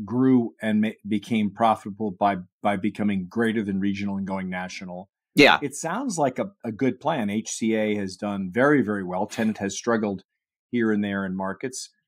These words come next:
Speaker 1: I, I'm still trying to figure out why, what,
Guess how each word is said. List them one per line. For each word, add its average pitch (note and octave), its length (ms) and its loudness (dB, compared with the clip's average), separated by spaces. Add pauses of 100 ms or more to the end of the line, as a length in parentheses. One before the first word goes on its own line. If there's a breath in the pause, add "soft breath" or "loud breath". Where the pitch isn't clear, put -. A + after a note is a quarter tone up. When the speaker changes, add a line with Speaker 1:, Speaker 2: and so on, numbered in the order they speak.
(460)
Speaker 1:
I, C3+ 160 -2
I'm C#3+ 120 2
still A3+ 220 -2
trying G#3+ 240 -2
to C#3 80 2
figure C3+ 400 0
out B2+ 240 4
why, A#2 520 4 (420)
what, B3 160 -2